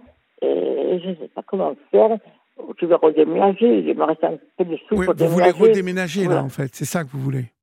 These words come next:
Speaker 1: Oui, je m'en, je vais m'en aller. Oui, oui, je vais m'en aller. Je, je me sens trop... Moi, à Toulon, j'ai mes sœurs.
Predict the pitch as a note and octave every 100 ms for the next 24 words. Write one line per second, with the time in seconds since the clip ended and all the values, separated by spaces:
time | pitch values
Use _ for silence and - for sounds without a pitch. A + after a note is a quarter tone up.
0 | _ F3 G#3 A#3 A#3 G#3 E3 D#3+ E3 F3
1 | D3+ G3 F#3+ F#3+ E3+ D3 E3 E3+ D3+ D3
2 | D#3+ D#3+ D#3+ E3 D#3 - D3 D3+ _ _
3 | _ _ D3 C#3+ - F#3+ F3+ E3 F3+ F3+
4 | - - G#3 G3 - _ - F#3 G3 G3
5 | - F3+ D#3+ F3 A3+ G3+ F3 D#3+ C#3+ -
6 | - F#3+ A3+